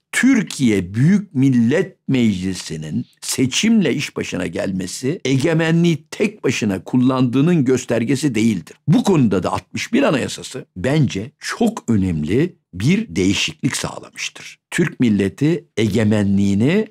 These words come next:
anayasaya göre yetkili organları eliyle kullanır." demişti.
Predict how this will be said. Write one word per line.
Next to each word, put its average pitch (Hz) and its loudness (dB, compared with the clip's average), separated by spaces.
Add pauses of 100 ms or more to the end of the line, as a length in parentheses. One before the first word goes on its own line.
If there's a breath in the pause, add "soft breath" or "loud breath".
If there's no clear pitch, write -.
anayasaya 131 2
göre 104 0
yetkili 107 0
organları 101 2
eliyle 90 0
kullanır." 82 -6
demişti. 85 -2